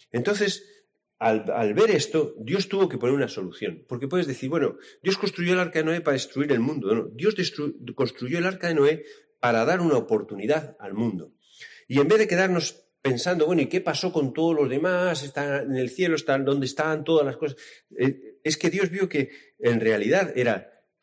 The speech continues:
todo lo que el hombre estaba haciendo, es, era tan malo,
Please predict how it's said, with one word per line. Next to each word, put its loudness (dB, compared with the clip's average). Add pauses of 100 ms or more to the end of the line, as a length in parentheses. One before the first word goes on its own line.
(100)
todo 2
lo 0
que 0
el 2
hombre 2
estaba 0
haciendo, 0
es, -14 (360)
era -2
tan -14
malo, -4